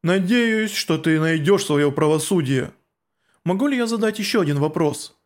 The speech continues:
Если бы вашего собственного подчиненного взяли в заложники, вы бы сделали то же самое?» «Ну, с моей стороны, это может показаться пустой болтовней,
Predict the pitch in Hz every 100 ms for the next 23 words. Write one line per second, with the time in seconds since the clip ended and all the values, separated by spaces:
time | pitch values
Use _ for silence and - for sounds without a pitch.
0 | _ _ _ - 214 269 254 240 233 226
1 | 226 220 - 220 220 214 214 208 202 226
2 | 254 208 156 151 147 156 160 190 208 165
3 | 131 135 - - _ _ _ - 180 165
4 | 180 165 202 190 185 190 190 185 196 240
5 | 262 208 131 127 _ _ _ _ _ _
6 | - 147 147 160 175 185 185 - - 151
7 | 147 139 160 156 175 208 156 123 - _
8 | _ _ 214 214 208 196 196 196 185 180
9 | 196 196 185 180 170 175 180 175 160 151
10 | 160 165 175 196 208 143